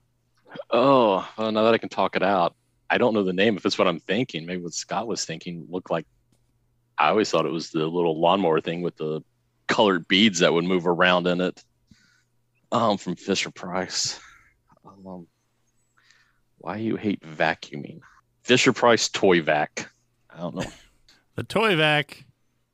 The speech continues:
Speaker 2: is incorrect. The, uh, the hint I put in there was not necessarily for the name of the toy,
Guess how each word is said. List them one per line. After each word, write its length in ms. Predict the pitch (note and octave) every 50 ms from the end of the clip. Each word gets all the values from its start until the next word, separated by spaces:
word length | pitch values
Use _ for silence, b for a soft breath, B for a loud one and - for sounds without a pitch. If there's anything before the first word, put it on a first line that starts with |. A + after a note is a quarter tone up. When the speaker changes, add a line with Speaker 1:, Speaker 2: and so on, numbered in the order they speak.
| _ _ -
Speaker 2:
is 180 | B2 D3 - _ _
incorrect. 1300 | - C3 C#3 C#3+ C#3+ D3 D3 D3+ C#3 - - - C#3 C3+ C3 B2+ C3 C3+ C3 B2 - _ _ - - - _ _ _ _ _ _ _ _ _ _ _ _
The, 240 | - A#2 A#2+ B2+ B2+
uh, 160 | B2+ C3 B2+ A#2+
the 120 | A#2+ C#3
hint 320 | C3+ - - G3+ A3 A3 -
I 80 | - E3+
put 200 | D#3 - G3 G3
in 100 | F#3+ F3+
there 160 | E3+ D#3+ D3+
was 180 | C3+ C#3 B2+ A#2
not 460 | B2+ C3+ D3 D3+ D#3+ E3+ - - -
necessarily 720 | - - - D3 C3+ - - C#3+ C#3 C#3 C3+ C3 C3+ C3 B2
for 220 | - - C3+ B2+
the 140 | A2+ A2+ A2
name 480 | A2 A2 A2 A2+ A#2+ B2+ C3+ C#3 D3+
of 160 | D#3 D#3+ D#3 D#3
the 80 | E3
toy, 500 | D#3 - D#3 D#3+ E3 E3+ E3+ F3 E3+ F3